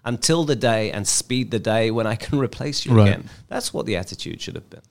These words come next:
Speaker 2: It, has something changed? And I, I, you know, you've been, you've been following politics probably a lot longer than we have, but has something changed in the decorum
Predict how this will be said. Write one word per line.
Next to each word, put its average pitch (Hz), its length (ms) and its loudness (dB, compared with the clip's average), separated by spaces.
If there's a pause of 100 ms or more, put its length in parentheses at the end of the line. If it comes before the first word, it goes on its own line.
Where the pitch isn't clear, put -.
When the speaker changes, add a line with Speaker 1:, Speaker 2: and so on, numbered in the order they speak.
(180)
Speaker 2:
It, 131 180 8
has 127 160 6
something 269 460 2
changed? 101 580 0
And 110 140 0
I, 104 280 0
I, - 20 4
you 98 180 2
know, 80 260 -2 (1400)
you've 98 360 -2
been, 101 240 -4
you've 120 160 2
been 113 140 6
following 107 340 2
politics 92 340 0
probably 95 240 4
a 90 40 2
lot 92 140 0
longer 92 260 0
than 87 140 -2
we 92 120 -2
have, 85 180 -4
but - 80 -4
has 92 100 -2
something 104 560 -2 (520)
changed 92 600 0 (600)
in 98 240 4 (180)
the 92 420 0 (240)
decorum 98 640 2